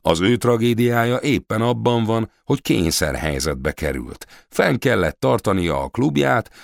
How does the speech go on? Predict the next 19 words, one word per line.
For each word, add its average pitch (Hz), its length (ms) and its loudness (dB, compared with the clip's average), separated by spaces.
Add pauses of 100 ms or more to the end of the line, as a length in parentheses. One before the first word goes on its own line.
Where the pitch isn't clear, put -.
(120)
de 170 120 0
közben 165 360 0
fizetnie 95 600 0
kellett 110 440 -2
az 117 100 0
oroszokat - 720 -4
is. - 280 -12 (840)
Ez 175 180 2
a 117 100 2
fajta 104 340 0
kettős 87 440 0
személyiség 87 720 -2
általában 98 680 -2
jellemző 73 680 -2
az 76 140 -4
alvilági 76 760 -2
figurákként 73 880 -6
nyilvántartott 69 920 -4
emberekre. 60 720 -8